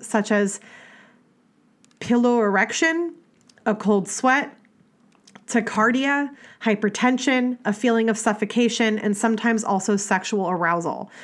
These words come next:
The duration tends to be in the order of seconds to minutes, culminating in a feeling of severe dread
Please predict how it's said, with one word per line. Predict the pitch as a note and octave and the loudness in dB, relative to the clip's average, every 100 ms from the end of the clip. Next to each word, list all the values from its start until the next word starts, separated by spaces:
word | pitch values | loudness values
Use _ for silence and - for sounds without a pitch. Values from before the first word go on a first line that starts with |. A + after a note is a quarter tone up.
| - - | -8 0
The | G#3+ | 2
duration | A3 A#3 C4 D#4 D4+ | 4 2 2 0 0
tends | B3+ B3+ B3 | 2 2 0
to | G#3+ | 0
be | A3 G#3+ | 2 2
in | G3+ | 2
the | G3+ G#3 | 2 2
order | G3 G3 | 2 2
of | F3 | 0
seconds | - B3 C#4+ C4+ | 0 0 0 -2
to | - | 0
minutes, | B3 G3+ G3+ G3+ | 0 2 0 -2
culminating | - A#3+ A#3 A#3 A#3+ A#3+ | -2 0 0 2 2 0
in | G#3+ | 0
a | G#3+ | -2
feeling | G#3+ G#3 G3+ G3 | 0 0 2 0
of | F#3+ | -2
severe | - - F3 G3 G3 | -4 -6 -2 0 0
dread | D#3+ F3 G3 B3+ D4 | -2 0 2 2 -2